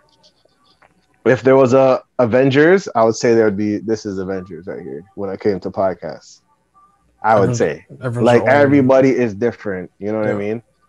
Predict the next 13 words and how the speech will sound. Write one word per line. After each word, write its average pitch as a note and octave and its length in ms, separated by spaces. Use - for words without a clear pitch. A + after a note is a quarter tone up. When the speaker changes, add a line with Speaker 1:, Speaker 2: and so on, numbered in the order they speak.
Speaker 1:
Like, G#2 160
everybody's A2+ 380
completely G#2+ 440
different, G2 380
different G2 280
complex, F#2+ 500
different G2+ 300
mindsets. F#2+ 520
That's G#2 260
why G#2 180
we G2+ 160
had G2+ 220
debates. A2+ 460